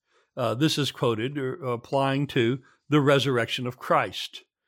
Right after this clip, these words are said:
It's a parallel statement, uh, to that which we find in the first gospel sermon of Acts chapter two, "Let all the house of Israel know assuredly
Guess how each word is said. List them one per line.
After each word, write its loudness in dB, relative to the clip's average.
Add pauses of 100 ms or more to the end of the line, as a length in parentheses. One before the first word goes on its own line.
(300)
It's 0
a 2
parallel 4
statement, -2 (280)
uh, -4
to -4
that 4
which -2
we 0
find 0
in -4
the -2
first 0
gospel -2
sermon 2 (560)
of -2
Acts 2
chapter -2
two, 2 (200)
"Let 0
all 4
the 2
house 2
of -2
Israel 0
know -2 (180)
assuredly 2